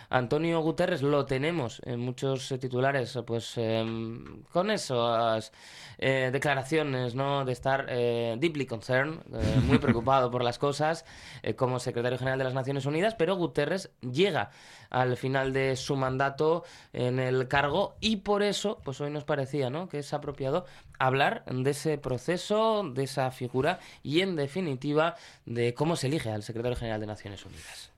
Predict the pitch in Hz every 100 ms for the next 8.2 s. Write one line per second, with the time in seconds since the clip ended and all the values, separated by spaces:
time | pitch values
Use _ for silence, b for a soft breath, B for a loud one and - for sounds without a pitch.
0 | - - 104 139 127 170 156 113 98 -
1 | 113 151 160 123 113 98 - 139 104 95
2 | 101 92 104 95 98 92 90 87 95 -
3 | 104 107 117 113 107 107 104 95 - 120
4 | 139 135 107 113 101 107 123 101 98 92
5 | 90 110 98 92 98 - 92 90 - 104
6 | 98 92 - 85 80 76 - 95 92 98
7 | - 98 107 127 87 85 92 92 104 123
8 | 170 -